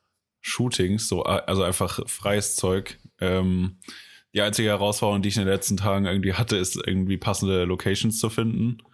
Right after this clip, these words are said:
wo man halt indoor irgendwas machen kann, weil's draußen, ähm, scheiße aussieht und kalt <laughs> ist.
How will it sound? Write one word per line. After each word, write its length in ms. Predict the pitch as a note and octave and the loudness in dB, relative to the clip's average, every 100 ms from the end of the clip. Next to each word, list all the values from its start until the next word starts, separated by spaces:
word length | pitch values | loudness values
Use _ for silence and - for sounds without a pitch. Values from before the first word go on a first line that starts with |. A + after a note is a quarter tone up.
| - _ _ _ | -20 _ _ _
wo 140 | - F2+ | -2 0
man 280 | F#2 F#2 F#2 | 2 2 0
halt 460 | F2 E2+ - - - | 0 -2 -6 -14 -4
indoor 520 | G#2+ A2+ A2+ A2 G#2+ | 0 0 2 0 2
irgendwas 380 | G#2+ A2+ G#2+ - | 0 0 0 0
machen 200 | G#2 A2 | 0 0
kann, 280 | - G#2 G2 | 0 -2 2
weil's 280 | F#2 F2+ - | 0 0 -2
draußen, 540 | F2+ F#2+ - G2 F#2+ - - - - _ _ | 0 0 0 0 -2 -8 -20 -20 -20 _ _
ähm, 680 | F#2 F2+ F2+ F2 F2 E2+ - _ _ _ _ _ _ _ _ _ _ _ - | -2 2 2 2 0 -2 -8 _ _ _ _ _ _ _ _ _ _ _ -4
scheiße 640 | - - F2+ G2+ - - | -2 2 2 2 0 0
aussieht 480 | G#2+ A#2 - C3+ - - - _ _ _ _ _ | 0 0 0 -2 -2 -14 -20 _ _ _ _ _
und 220 | F#2+ F#2+ | -2 -2
kalt 340 | - F#2+ G2+ - | 2 4 4 2
<laughs> 0 | |
ist. 360 | A#2+ - - | -2 -4 -8